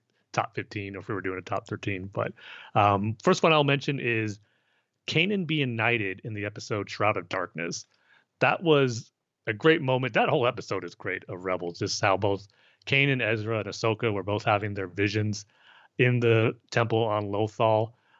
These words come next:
uh, with Ezra having the con-, this conversation with Yoda, Ahsoka meditating, then hearing the voice of Anakin, again, l-, leaving her to <laughs> believe more that he has become Darth Vader, but she hasn't quite accepted it yet. But Kanan was actually my favorite, just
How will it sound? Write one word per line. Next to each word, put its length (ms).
uh, 60
with 260
Ezra 320
having 280
the 120
con-, 160
this 120
conversation 460
with 120
Yoda, 400
Ahsoka 640
meditating, 640
then 100
hearing 200
the 80
voice 260
of 60
Anakin, 800
again, 540
l-, 80
leaving 260
her 140
to 60
<laughs> 80
believe 260
more 240
that 180
he 120
has 180
become 320
Darth 240
Vader, 220
but 140
she 120
hasn't 220
quite 240
accepted 380
it 120
yet. 220
But 160
Kanan 480
was 140
actually 380
my 120
favorite, 340
just 200